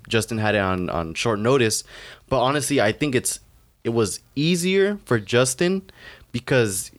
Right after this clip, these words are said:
you know, he's just gonna do what he's gonna do. Justin's gonna do what he's gonna do, you know? Like, I'm pretty sure he's been training for, like, for, like, the, the time being.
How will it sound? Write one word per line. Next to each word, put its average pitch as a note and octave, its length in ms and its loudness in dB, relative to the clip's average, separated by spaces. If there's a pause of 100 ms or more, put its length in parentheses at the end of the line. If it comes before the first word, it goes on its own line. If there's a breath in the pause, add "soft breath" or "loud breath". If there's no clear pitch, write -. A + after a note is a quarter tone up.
(180)
you B2 100 0
know, A2+ 100 2
he's E3 220 0
just E3 160 0
gonna C3 160 2
do C3 120 0
what B2 140 2
he's G#2 100 2
gonna G2+ 180 2
do. G2+ 240 2 (120)
Justin's A#2 340 0
gonna G#2 200 2
do A2+ 120 2
what G2 100 4
he's F2+ 100 2
gonna F2+ 120 0
do, A2 160 2
you F2 120 0
know? G#2 200 2 (480 loud breath)
Like, - 380 -2 (220)
I'm A#2 140 0
pretty C3+ 180 2
sure A#2+ 200 2
he's G#2+ 180 0
been G#2 160 0
training G#2+ 440 0
for, F#2+ 180 0
like, E2 320 0 (1400 loud breath)
for, A2+ 240 0
like, G2+ 200 2
the, G2+ 220 2
the F#2 120 -2
time A2 320 0
being. G#2 360 2